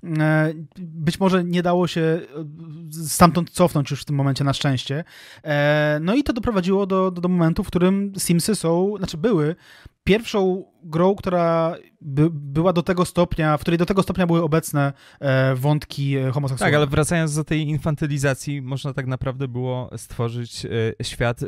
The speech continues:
Speaker 2: bez śmierci, e, a na to się twórcy The Sims nie zdecydowali. Co prawda Simy się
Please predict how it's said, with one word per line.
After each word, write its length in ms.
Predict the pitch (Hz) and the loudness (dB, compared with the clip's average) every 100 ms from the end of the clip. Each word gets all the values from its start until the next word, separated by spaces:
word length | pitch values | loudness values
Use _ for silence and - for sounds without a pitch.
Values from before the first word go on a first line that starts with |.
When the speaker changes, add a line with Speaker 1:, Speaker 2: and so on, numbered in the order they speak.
| 127 | 0
Speaker 2:
bez 260 | 131 131 | 0 2
śmierci, 760 | - 139 120 110 - 127 135 151 - | 0 0 0 -2 -4 -4 -4 -4 0
e, 240 | 120 120 | 2 2
a 100 | 127 | 2
na 140 | 120 131 | 2 0
to 120 | 151 | -2
się 140 | 147 | -4
twórcy 500 | - - 135 - 147 | -4 -2 -2 -2 -2
The 120 | 131 | -2
Sims 320 | 131 147 139 - | -2 -2 -4 0
nie 160 | 156 | 0
zdecydowali. 640 | 135 131 - 113 110 120 | 2 -2 -2 0 0 0
Co 120 | 131 127 | -2 -4
prawda 280 | 127 117 | -2 -2
Simy 300 | 120 - 127 | -4 -2 -2
się 380 | 127 135 120 117 | -2 -2 -4 -4